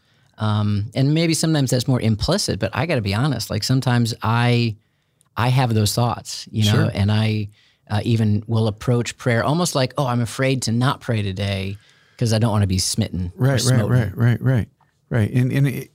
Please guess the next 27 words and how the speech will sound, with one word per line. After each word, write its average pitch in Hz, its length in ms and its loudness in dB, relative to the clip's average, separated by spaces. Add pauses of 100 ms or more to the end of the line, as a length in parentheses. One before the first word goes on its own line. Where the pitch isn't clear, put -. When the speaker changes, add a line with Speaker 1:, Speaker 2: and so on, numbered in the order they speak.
Speaker 2:
it, 135 220 -6
you 151 320 2
used 135 160 2
the 117 60 2
word 110 160 0
superstitious 104 760 -2
earlier 98 240 2
about 90 200 0
the - 60 -14
Super 101 300 -2
Bowl, 95 180 -2
but 95 200 -4 (480)
I 131 80 0
think 240 260 -2
honestly, 131 800 0
sometimes 170 560 -2
we're 131 80 0
superstitious 127 800 -2
about 107 200 0
our 92 100 0
faith, - 540 -4
Speaker 1:
Mm. 123 200 0
Speaker 2:
just, 127 180 0
just 143 240 -2
like 131 160 0
that, 107 280 -2
that, 104 220 -4